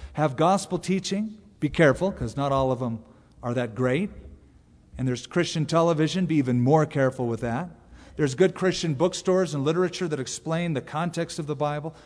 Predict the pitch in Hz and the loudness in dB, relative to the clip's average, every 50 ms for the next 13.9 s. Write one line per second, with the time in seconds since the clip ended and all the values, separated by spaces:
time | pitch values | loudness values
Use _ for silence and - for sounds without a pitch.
0 | - - _ - 180 190 165 127 113 - - - - - 170 165 165 139 123 120 | -20 -20 _ -6 -2 -2 -2 -2 -4 -6 -10 -10 -8 -6 -4 -2 -2 -2 -2 -2
1 | 110 92 82 - - - - - - - - - - _ _ _ _ _ _ _ | -6 -8 -10 -12 -10 -10 -10 -12 -16 -20 -20 -20 -20 _ _ _ _ _ _ _
2 | _ _ _ _ - - - - - _ _ _ - - - _ _ - - - | _ _ _ _ -20 -20 -20 -20 -20 _ _ _ -20 -20 -20 _ _ -20 -20 -20
3 | _ _ _ _ - - 131 127 - 143 127 113 127 165 220 226 170 139 139 156 | _ _ _ _ -12 -10 -6 -2 0 0 0 2 4 6 6 6 6 4 4 4
4 | 165 147 - - - - 190 185 180 - - 139 131 123 - - - - - - | 4 4 2 0 -2 -2 -2 -2 -2 -2 -2 0 0 0 -2 -6 -14 -14 -12 -8
5 | 131 120 123 127 151 147 135 104 95 95 - - 131 120 113 - - - - - | -4 -2 0 0 0 0 -2 -4 -4 -6 -4 -2 0 0 -2 -2 -8 -20 -20 -14
6 | - 123 151 190 220 233 277 269 208 226 196 170 160 175 214 269 220 226 190 156 | -4 2 4 6 6 6 4 4 2 2 2 2 4 6 6 6 6 4 0 0
7 | 143 143 139 135 - - 160 151 - - 190 220 220 - - 196 180 175 170 160 | 0 -2 -4 -4 -4 -2 -4 -2 0 2 0 0 0 0 0 0 2 2 2 2
8 | 156 - - - - - - _ _ _ _ - - - _ _ _ - - - | 0 -2 -6 -12 -20 -20 -20 _ _ _ _ -20 -20 -20 _ _ _ -20 -20 -20
9 | - - 107 104 120 151 147 143 139 135 131 127 113 92 80 76 - - 101 107 | -20 -20 -8 -2 0 2 2 4 4 4 4 2 2 0 -2 -6 -12 -10 -8 -6
10 | 98 110 101 90 95 - - - - - - - - _ _ _ - 123 123 - | -4 -4 -4 -6 -6 -12 -18 -18 -20 -20 -20 -20 -20 _ _ _ -10 -10 -8 -6
11 | - 156 151 147 147 147 139 120 113 107 147 160 147 117 - - - - - - | -4 -4 -4 -4 -4 -6 -4 -4 0 4 4 6 4 4 0 -8 -16 -20 -20 -20
12 | - - 143 202 262 269 240 240 240 220 180 160 131 208 220 196 170 151 147 143 | -6 2 4 6 6 6 6 6 6 6 6 6 6 8 8 8 8 8 8 8
13 | 139 135 127 123 120 110 107 113 117 113 123 147 165 - - - - | 8 6 6 4 4 2 2 2 2 2 2 2 0 -2 -8 -16 -20